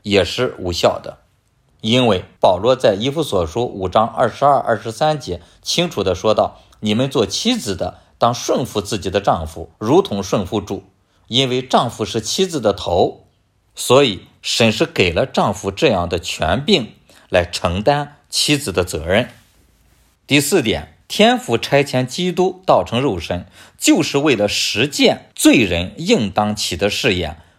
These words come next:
以及罪人应当还的愿。为什么说天父差遣基督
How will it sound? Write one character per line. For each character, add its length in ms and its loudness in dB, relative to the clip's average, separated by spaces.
以 240 -4
及 280 -2
罪 340 0
人 340 -4
应 260 -2
当 220 -4
还 400 -4
的 280 2
愿。 320 2
为 200 6
什 140 0
么 100 2
说 140 0
天 280 2
父 160 -2
差 240 0
遣 200 -2
基 200 -2
督 280 0